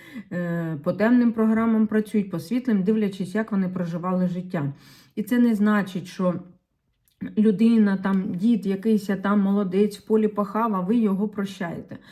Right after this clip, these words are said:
Це все не так, воно не так працює, це просто смішки, коли там хочуть виставити,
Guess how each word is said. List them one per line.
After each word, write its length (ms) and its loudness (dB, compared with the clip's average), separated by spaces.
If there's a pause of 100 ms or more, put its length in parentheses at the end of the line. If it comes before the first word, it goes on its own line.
(240)
Це 180 -2
все 220 0
не 180 2
так, 280 -6
воно 200 4
не 140 4
так 300 -4
працює, 500 -2
це 140 -6
просто 340 -4
смішки, 460 -2
коли 280 0
там 260 -8
хочуть 320 -4
виставити, 640 -4